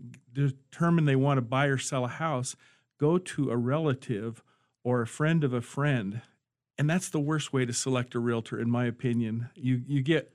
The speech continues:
you know, <laughs> you often get somebody that's part-time or that's just new in the business, and you're having them assist you with the largest purchase that Americans ever make. And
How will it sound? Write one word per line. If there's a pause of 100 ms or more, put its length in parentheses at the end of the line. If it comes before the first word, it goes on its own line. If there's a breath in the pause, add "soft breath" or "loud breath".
you
know,
<laughs>
you
often
get
somebody
that's
part-time
or
that's
just
new
in
the
business, (180)
and
you're (140)
having
them
assist
you
with
the
largest
purchase
that
Americans
ever
make. (500)
And